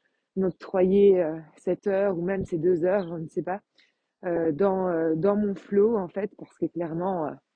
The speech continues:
bah, moi ça me, ça me nourrit aussi directement, euh, de faire ça, euh, et donc, euh, et encore plus évidemment quand tu me partages tes retours, ça c'est vraiment, euh, ça c'est la cerise sur le gâteau quoi. Donc,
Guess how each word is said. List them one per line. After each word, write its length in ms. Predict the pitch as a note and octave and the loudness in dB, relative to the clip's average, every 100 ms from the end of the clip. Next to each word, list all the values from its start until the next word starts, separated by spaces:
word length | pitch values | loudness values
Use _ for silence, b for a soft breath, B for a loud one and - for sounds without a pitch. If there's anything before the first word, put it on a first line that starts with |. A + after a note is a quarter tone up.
| _ | _
bah, 360 | E3+ E3+ E3 - _ b b b _ | -2 0 0 -4 _ b b b _
moi 160 | - G3 | -4 -4
ça 160 | - F#3 | 0 -2
me, 380 | E3+ D#3+ D#3+ D#3 | 0 -2 -4 -6
ça 140 | - | -2
me 120 | F3 F#3 | 2 4
nourrit 340 | G3 F3+ G3+ | 4 4 6
aussi 220 | F#3 - | 4 2
directement, 720 | F3+ F3+ D#3+ - D#3+ E3+ F3+ | 0 0 -4 -6 -6 -4 -4
euh, 80 | D3+ D3+ _ b b b _ | -6 -8 _ b b b _
de 80 | E3+ | -10
faire 260 | - D3 | -8 -8
ça, 400 | - F3 D#3+ E3+ | -4 0 2 2
euh, 80 | C#3 D3 - _ - E3 | 0 -6 -14 _ -6 2
et 100 | E3+ | 2
donc, 320 | D#3 D3 - | 2 -4 -4
euh, 160 | D3+ D3+ - _ b b - | -2 -2 -8 _ b b 2
et 100 | F3+ | 4
encore 300 | F3 F3 - | 4 0 -2
plus 240 | G3+ G3 | -2 4
évidemment 420 | F3+ E3 D#3+ E3+ | 4 6 4 0
quand 140 | E3 E3+ | -4 -4
tu 120 | E3+ | -4
me 60 | D#3 | -6
partages 420 | D#3+ - E3+ - | -6 -4 -4 -2
tes 120 | F3 | -2
retours, 420 | D3+ - E3 D#3+ | -2 -2 -2 -2
ça 140 | - F3 | -2 -2
c'est 160 | F3 | -2
vraiment, 480 | D3+ D3+ D3+ D#3+ D3+ | -2 -2 -2 -4 -4
euh, 40 | B2 _ b b b b _ - | -8 _ b b b b _ 4
ça 120 | G#3+ | 6
c'est 360 | G#3 - E3 D#3 | 6 6 4 4
la 120 | D3+ | 2
cerise 300 | D#3 - F#3+ | -2 0 2
sur 140 | F#3 | 2
le 80 | D#3+ | 2
gâteau 320 | D3+ D3+ D3+ | 2 2 -2
quoi. 160 | - - _ _ _ _ _ _ _ _ - - _ _ _ _ - | -8 -12 _ _ _ _ _ _ _ _ -20 -20 _ _ _ _ 2
Donc, 360 | C4+ B3 G3 | 4 6 4